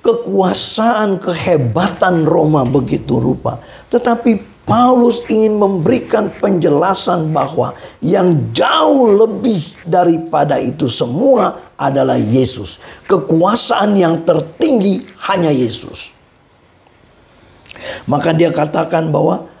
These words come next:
Yesus adalah Tuhan dan itu tidak mudah. Dan pada saat itu untuk orang Roma mengaku Yesus adalah Tuhan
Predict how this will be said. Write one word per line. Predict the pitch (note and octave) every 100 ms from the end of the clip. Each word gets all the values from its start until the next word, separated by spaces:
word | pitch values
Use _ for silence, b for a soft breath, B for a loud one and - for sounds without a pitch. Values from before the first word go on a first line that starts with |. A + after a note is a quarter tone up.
| B B
Yesus | - G#3 - G3+ -
adalah | C#4+ G3 G3
Tuhan | - G#3+ F3+ G#3 G#3+ F#3+ - B B A#3
dan |
itu | B3 B3 B3+ B3
tidak | - G3+ A3
mudah. | A3 B3 A3+ A3 G#3+ B B -
Dan | A3+ A#3+
pada | A3+ A3 A3
saat | - A#3+ A#3+ A#3+
itu | B3+ B3+ A#3+
untuk | G#3+ A#3+
orang | - A3+ A3+
Roma | A3+ A#3 A#3+ A#3 A3+ A#3 A#3 B
mengaku | - G3+ A3 A3 A#3+ A#3+ - A3+
Yesus | A3+ A3+ A3+ -
adalah | A3 A3+ A3+ A3
Tuhan | A#3+ A#3+ A#3+